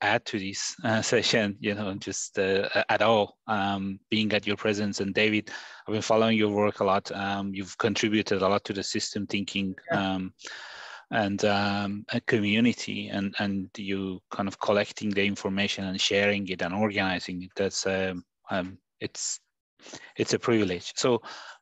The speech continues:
Speaker 1: we have a, a community, a, a, a meetup, um, initially started in Australia, but now it's a bit of a global. So we have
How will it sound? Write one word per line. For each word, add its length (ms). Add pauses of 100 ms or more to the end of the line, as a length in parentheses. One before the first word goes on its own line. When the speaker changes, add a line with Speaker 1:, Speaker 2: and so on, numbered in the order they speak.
(120)
Speaker 1:
we 80
have 320
a, 360 (140)
a 320
community, 800
a, 80 (120)
a, 280
a 20
meetup, 400 (360)
um, 340
initially 460
started 380
in 80
Australia, 720 (220)
but 100
now 180
it's 180
a 40
bit 200
of 100
a 40
global. 540
So 140
we 140
have 300